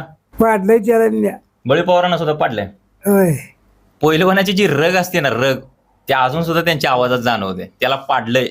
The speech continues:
Speaker 2: एका मिनिटात त्याला असमान दाखवलं. अजून सुद्धा ती पहिलवानी भाषा आपणाला खरं तर बघायला मिळते.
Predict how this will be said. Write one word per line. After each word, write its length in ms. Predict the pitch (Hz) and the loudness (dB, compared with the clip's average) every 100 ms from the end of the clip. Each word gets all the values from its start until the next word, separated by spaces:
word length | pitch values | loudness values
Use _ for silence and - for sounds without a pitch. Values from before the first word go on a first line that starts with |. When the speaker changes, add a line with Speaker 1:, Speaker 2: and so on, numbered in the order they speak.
| - | -6
Speaker 2:
एका 200 | 123 143 | -4 -2
मिनिटात 340 | 147 117 139 | -2 -2 -4
त्याला 240 | - 135 135 | -2 0 0
असमान 360 | 123 123 123 | -2 -2 0
दाखवलं. 340 | 123 113 107 101 | 0 0 0 0
अजून 240 | 120 151 | 0 -2
सुद्धा 220 | 156 156 | -2 -4
ती 280 | 156 180 - | -2 -6 -4
पहिलवानी 360 | - 139 147 147 | -2 0 0 0
भाषा 300 | 127 113 131 | -2 -2 -2
आपणाला 360 | 127 120 123 - - | -2 0 0 -2 -4
खरं 100 | 117 117 | -6 -4
तर 60 | |
बघायला 280 | 110 101 101 | -2 -2 -2
मिळते. 220 | 98 95 | -4 -10